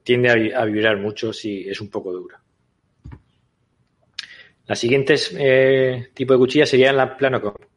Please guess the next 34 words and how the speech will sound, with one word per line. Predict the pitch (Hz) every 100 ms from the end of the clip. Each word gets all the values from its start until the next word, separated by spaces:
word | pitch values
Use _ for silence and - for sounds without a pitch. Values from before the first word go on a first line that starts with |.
| _ -
plano | 117 113
cóncavas. | 113 104 - - - - _ _ _ _ _ _ _ _ _ _ -
Esta | 135
también | 131 131
se | 127
denomina | 127 127 127 143 151
de | 135 110
tipo | 120 123
A | 135 135 - -
o | 107
B, | 139 180 175
dependiendo | 117 107 117 131 139 143
de, | 127 143 156 110 104 101
eh, | 98
si | - - 113 117
es | 120
mayor | 123 123 127
o | 127
menor | 123 131 131
el | 131 117 117
grado | 117 123 123
de | 127
concavidad | 127 123 120 117 117 127 - - _ _ _ _
de | 117
la | 110 107
cara | 120 123
no | 117 117 120 - - _
aplanada | 110 101 101 104 92
de | 85
esta. | - _ _ _ _ _ _ _ _ _ _ _ _
Las | 110 104
de |
tipo | 107 123 127
A | 147 196 -